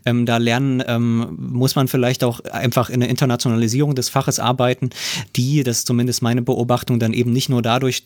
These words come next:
stattfindet, dass man eben Statistik macht und damit so eine mathematische, äh, sehr methodische Sprache hat, da ist am ehesten noch diese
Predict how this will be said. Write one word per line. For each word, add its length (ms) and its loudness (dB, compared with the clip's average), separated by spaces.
stattfindet, 500 0
dass 140 0
man 100 2
eben 140 0
Statistik 520 0
macht 260 -2
und 100 0
damit 240 0
so 80 0
eine 160 0
mathematische, 680 0
äh, 500 -4
sehr 240 2
methodische 600 0
Sprache 460 -2
hat, 140 -2
da 60 0
ist 140 0
am 140 2
ehesten 300 0
noch 160 -4
diese 280 0